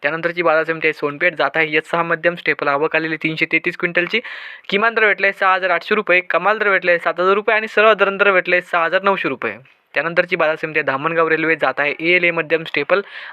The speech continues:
आवक आलेली तीन हजार क्विंटलची. किमान दर भेटले सात हजार रुपये, कमाल दर भेटले सात हजार चारशे एकवीस रुपये आणि सर्वात दर भेटले सात हजार दोनशे पन्नास रुपये.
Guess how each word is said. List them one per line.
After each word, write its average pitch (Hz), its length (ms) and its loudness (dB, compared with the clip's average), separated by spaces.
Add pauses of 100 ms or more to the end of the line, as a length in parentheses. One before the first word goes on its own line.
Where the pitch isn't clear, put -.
आवक 208 260 2
आलेली 202 180 0
तीन 196 180 0
हजार 185 220 2
क्विंटलची. 185 440 0 (460)
किमान 208 220 0
दर 214 120 2
भेटले 190 280 2
सात 175 220 -2
हजार 180 140 0
रुपये, 190 280 2
कमाल 190 360 -2
दर 196 120 -4
भेटले 170 260 2
सात 170 180 0
हजार 170 100 4
चारशे 165 280 0
एकवीस 190 260 -2
रुपये 214 220 2
आणि 202 120 -2
सर्वात 196 260 2
दर 185 300 -2
भेटले 180 260 4
सात 175 180 -2
हजार 180 100 4
दोनशे 170 260 -4
पन्नास 170 340 -2
रुपये. 104 260 -8